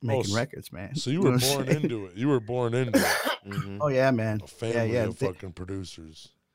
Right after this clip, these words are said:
Speaker 2: Yeah. Well, and yeah, m-, my dad just really, he was, he was a trumpet player and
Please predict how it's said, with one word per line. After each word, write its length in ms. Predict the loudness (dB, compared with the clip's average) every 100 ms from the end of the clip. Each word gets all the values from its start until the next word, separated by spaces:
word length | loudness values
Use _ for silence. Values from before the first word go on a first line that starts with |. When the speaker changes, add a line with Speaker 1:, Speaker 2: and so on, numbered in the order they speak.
| _ _ _
Speaker 2:
Yeah. 300 | 0 2 0 -4 _
Well, 220 | 2 2 4
and 220 | 2 2
yeah, 100 | 4 4
m-, 260 | 4 2 2
my 140 | 2
dad 400 | 4 6 6 4
just 300 | 0 -6 -4
really, 320 | -4 -2 -2
he 100 | -2
was, 240 | -4 -6 -8
he 100 | -6
was 160 | -4 -6
a 40 |
trumpet 400 | -6 -6 -4 -6
player 440 | -6 -4 -2 -2 -4
and 180 | -6